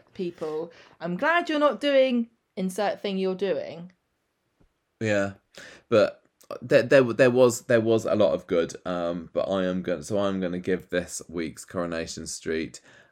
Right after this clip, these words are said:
Speaker 2: um, three mulled champagnes out of
Speaker 1: That sounds
Speaker 2: five.
Speaker 1: absolutely repulsive.
Speaker 2: Mm, what about you?
Speaker 1: Three?
Speaker 2: Three.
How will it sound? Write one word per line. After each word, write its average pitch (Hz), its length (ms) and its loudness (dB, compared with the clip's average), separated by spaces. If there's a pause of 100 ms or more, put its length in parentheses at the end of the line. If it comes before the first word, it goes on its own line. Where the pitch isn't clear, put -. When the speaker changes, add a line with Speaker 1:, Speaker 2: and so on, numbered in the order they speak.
(140)
Speaker 2:
um, 73 640 -8 (480)
three 104 640 -2 (1300)
mulled 104 480 2
champagnes 92 1040 -8 (220)
out 90 200 -4
of - 160 -12
Speaker 1:
That 196 60 -12
sounds 82 140 -2 (200)
Speaker 2:
five. - 80 -20
Speaker 1:
absolutely 190 380 -10
repulsive. 175 420 -2
Speaker 2:
Mm, 104 580 -2 (160)
what 87 160 -2
about 98 240 0
you? 320 60 -2
Speaker 1:
Three? 233 480 -2 (100)
Speaker 2:
Three. 107 420 0